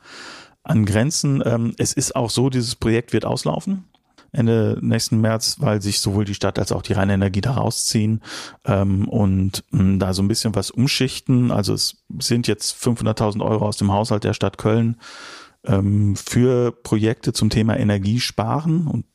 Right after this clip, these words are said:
damit natürlich auch so ein bisschen der Bekämpfung von Energiearmut, damit du weniger Geld, ähm, aufwendest, sind die jetzt angeschoben worden. Ähm, das ist aber erstmal eine offene Ausschreibung und da kann sich die Caritas dann auch mit ihrem Energiesparcheck drauf bewerben.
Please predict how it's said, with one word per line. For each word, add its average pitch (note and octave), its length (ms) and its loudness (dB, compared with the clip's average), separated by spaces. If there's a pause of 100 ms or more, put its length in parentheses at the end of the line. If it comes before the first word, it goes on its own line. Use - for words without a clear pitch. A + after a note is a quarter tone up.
damit - 180 0
natürlich A2+ 400 -2
auch G#2 120 -4
so - 100 -4
ein G#2+ 40 0
bisschen G2 200 -2
der - 80 -2
Bekämpfung A2+ 420 0
von - 140 -2
Energiearmut, C3+ 880 0
damit G#2 220 -2
du G2+ 100 2
weniger G2 320 2
Geld, - 400 -6 (100)
ähm, G#2+ 360 0
aufwendest, - 560 -2 (680)
sind C#3 260 0
die C3 80 2
jetzt - 200 0
angeschoben D#3 680 0
worden. D#3 540 0
Ähm, A#2+ 680 0
das A2 380 -2
ist - 180 -4
aber A2 160 2
erstmal A2 240 0
eine G2 120 2
offene - 300 -2
Ausschreibung - 680 -4
und - 340 -12
da G2 60 0
kann G#2+ 180 -2
sich - 140 -6
die - 100 -2
Caritas G#2+ 440 -2
dann G#2 140 0
auch G#2+ 120 0
mit G#2 140 0
ihrem G2+ 160 4
Energiesparcheck G#2 760 0
drauf G2 420 -2
bewerben. B2 520 2